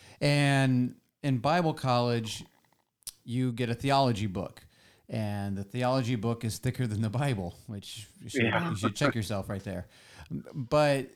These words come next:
Speaker 1: in the theology book, you come across what is called the sinful nature or original sin. And every one that I could ha-, that I have in my library and that we look up, there is only two or three verses that they use for this,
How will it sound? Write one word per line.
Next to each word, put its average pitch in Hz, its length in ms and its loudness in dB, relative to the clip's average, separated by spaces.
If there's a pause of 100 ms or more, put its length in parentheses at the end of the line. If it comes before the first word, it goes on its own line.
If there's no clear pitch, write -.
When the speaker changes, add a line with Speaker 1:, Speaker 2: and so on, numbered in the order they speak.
Speaker 1:
in 160 160 0
the 180 80 2
theology 156 560 4
book, 110 360 0
you 123 60 -4
come 135 200 0
across 113 560 0
what 110 240 0
is 117 80 0
called 101 400 0
the 113 120 2
sinful 110 600 -2
nature 107 340 0
or 107 200 -2
original 104 420 -2
sin. 104 400 0 (560)
And 147 460 4
every 175 440 0
one 156 360 0
that 127 140 0
I 127 140 2
could 135 220 0
ha-, 127 180 0
that 117 140 0
I 135 100 4
have 135 240 4
in 123 100 4
my 117 140 4
library 107 500 2
and 101 100 0
that 101 120 -2
we 117 80 2
look 120 260 2
up, 98 280 -2 (200)
there 127 300 0
is 123 180 0
only 143 380 0
two 160 260 2
or 170 80 4
three 147 220 2
verses 120 440 4
that 107 160 2
they 107 80 2
use 101 340 2
for 98 400 0
this, 101 400 -4